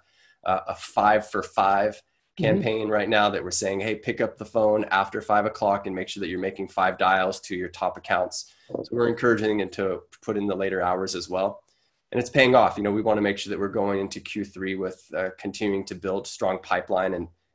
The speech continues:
Speaker 1: and build off the momentum that we built in Q two and not just ride that little surge,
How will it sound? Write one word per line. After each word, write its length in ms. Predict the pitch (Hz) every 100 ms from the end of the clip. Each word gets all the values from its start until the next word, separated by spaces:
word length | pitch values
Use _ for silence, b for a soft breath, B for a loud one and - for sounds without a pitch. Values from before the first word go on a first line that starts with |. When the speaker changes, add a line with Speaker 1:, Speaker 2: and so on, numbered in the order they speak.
| -
Speaker 1:
and 200 | 95 87
build 220 | 98 95
off 340 | 85 92 -
the 80 | 98
momentum 520 | 98 98 98 104 113
that 160 | 113 107
we 80 | 117
built 240 | 123 120
in 60 | 120
Q 200 | - 120
two 340 | - 147 156
and 140 | - 101
not 280 | 98 98
just 220 | 110 104 -
ride 420 | 101 95 101 101
that 180 | 98 107
little 160 | 95
surge, 640 | - - 131 117 92 -